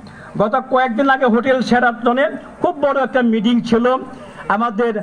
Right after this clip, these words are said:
স্থানীয় সরকার মন্ত্রী সহ আরো কয়েকজন মন্ত্রী এবং, মানে, অনেক বড় বড় হায়ার লেভেলের অফিসাররা ছিল। সুন্দর, কি বিশাল বড় একটি seminar। সেই সেমিনারের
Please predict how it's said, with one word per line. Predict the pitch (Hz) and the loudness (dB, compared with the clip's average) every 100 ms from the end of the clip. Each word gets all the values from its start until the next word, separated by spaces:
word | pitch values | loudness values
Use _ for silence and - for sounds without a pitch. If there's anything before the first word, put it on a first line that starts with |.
| - - | -10 -10
স্থানীয় | - 196 254 | -2 0 0
সরকার | 254 233 240 | 0 0 2
মন্ত্রী | 240 247 226 254 | 0 0 0 0
সহ | - | 2
আরো | - 285 | 2 0
কয়েকজন | - 262 247 208 254 | 2 2 2 2 2
মন্ত্রী | 247 208 240 | 2 2 2
এবং, | 233 262 254 - - - 151 151 | 4 2 -2 -10 -16 -2 -2 0
মানে, | 175 180 208 208 | 0 0 -2 0
অনেক | 262 320 339 277 185 | 0 2 0 2 2
বড় | 277 285 | 2 2
বড় | 277 | 2
হায়ার | 214 233 269 | 2 2 2
লেভেলের | 262 254 247 | 2 2 2
অফিসাররা | 240 214 208 208 185 - | 4 2 2 2 0 0
ছিল। | 165 123 101 - - - - - - - - - | 0 0 -2 -8 -18 -20 -20 -20 -20 -20 -18 -4
সুন্দর, | - 302 302 302 - | 0 0 2 -2 0
কি | 311 | -2
বিশাল | 220 147 139 220 311 330 | 0 -2 0 2 2 2
বড় | 302 294 | 2 2
একটি | 294 | 0
seminar। | 262 247 269 262 208 - - - - - - - - - - | 0 2 4 2 2 -4 -16 -18 -20 -20 -20 -20 -20 -20 -6
সেই | - 294 339 | 2 2 2
সেমিনারের | - 320 349 339 339 | 0 2 2 4 4